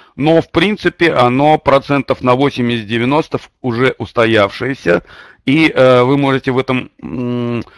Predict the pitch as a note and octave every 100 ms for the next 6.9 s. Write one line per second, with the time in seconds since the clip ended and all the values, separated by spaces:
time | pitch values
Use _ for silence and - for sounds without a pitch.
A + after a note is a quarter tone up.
0 | - - C3+ - D3 - D3+ C#3 C3 B2+
1 | C3+ B2+ A#2+ A#2+ - - A#2+ A#2+ A#2 A#2
2 | A2 - - _ - A2 A2+ A2 A2 A2
3 | A2 A2 A2 - C#3 B2+ A#2+ A#2+ A#2 A#2
4 | B2 B2+ A#2+ A#2 A#2 A#2 A#2 A2+ C#3 E3+
5 | F#3 C#3+ C3 A#2+ A#2+ C#3 - C#3+ D3+ B2+
6 | A2+ G#2 A2 A2+ A#2 B2+ - C3